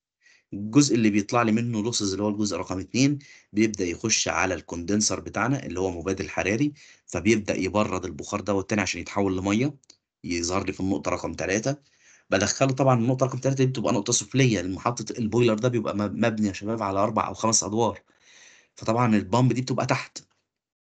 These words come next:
عشان ترفع المية تاني اللي اتبردت أو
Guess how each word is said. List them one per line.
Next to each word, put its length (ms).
عشان 320
ترفع 400
المية 340
تاني 360
اللي 220
اتبردت 720
أو 160